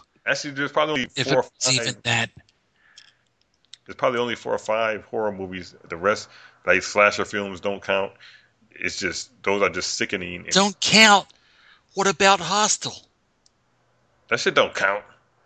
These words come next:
Speaker 2: That
Speaker 1: That,
Speaker 2: was
Speaker 1: that's
Speaker 2: great.
Speaker 1: just,
Speaker 2: What about
Speaker 1: if you're, if I'm a child, yeah, but that's not horror to
Speaker 2: So
Speaker 1: me. That's just,
Speaker 2: the
Speaker 1: that's
Speaker 2: first
Speaker 1: just
Speaker 2: three
Speaker 1: torture.
Speaker 2: Saws.
Speaker 1: Torture porn.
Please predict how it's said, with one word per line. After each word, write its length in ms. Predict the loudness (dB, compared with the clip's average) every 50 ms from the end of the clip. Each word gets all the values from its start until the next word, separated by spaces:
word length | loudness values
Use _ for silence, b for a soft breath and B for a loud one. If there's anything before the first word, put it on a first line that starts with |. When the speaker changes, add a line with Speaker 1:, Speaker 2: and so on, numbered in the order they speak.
| _ _ _ _ _
Speaker 2:
That 180 | 0 2 2 4
Speaker 1:
That, 80 | 4 4
Speaker 2:
was 60 | 6 6
Speaker 1:
that's 220 | 4 4 4 0
Speaker 2:
great. 320 | -4 -4 -4 -6 -8 -10
Speaker 1:
just, 140 | -14 -20 -20 _ _ -4
Speaker 2:
What 120 | 0 0
about 180 | 0 0 0 -4
Speaker 1:
if 220 | -4 -2 0 2
you're, 120 | 2 2 2
if 120 | 2 6 6
I'm 160 | 6 8 8
a 60 | 6
child, 240 | 4 4 2 -2 -2 -2 0
yeah, 120 | 0 0
but 80 | 2 4
that's 220 | 2 2 2 2
not 200 | 0 -2 -2 -2
horror 280 | -6 -6 -4 -2 -2 -2
to 120 | -4 -4
Speaker 2:
So 60 | -2
Speaker 1:
me. 40 | 2 2
That's 140 | 2 2 0
just, 280 | -4 -6 -6 -6 -10 _ _ _ _ _ -6
Speaker 2:
the 60 | -6
Speaker 1:
that's 100 | -4 -4
Speaker 2:
first 320 | -2 0 0 0 0 0
Speaker 1:
just 80 | -2 -4 -6
Speaker 2:
three 140 | -4 -4 -2
Speaker 1:
torture. 140 | -2 -4 -4 -4 -2
Speaker 2:
Saws. 720 | -2 -2 -2 -2 -4 -4 -4 -4 -4 -2 -2 -2 -2 -4 -8 _ _ _ _ _ _ _
Speaker 1:
Torture 200 | -12 -12 -12 -12
porn. 200 | -14 _ -18 -20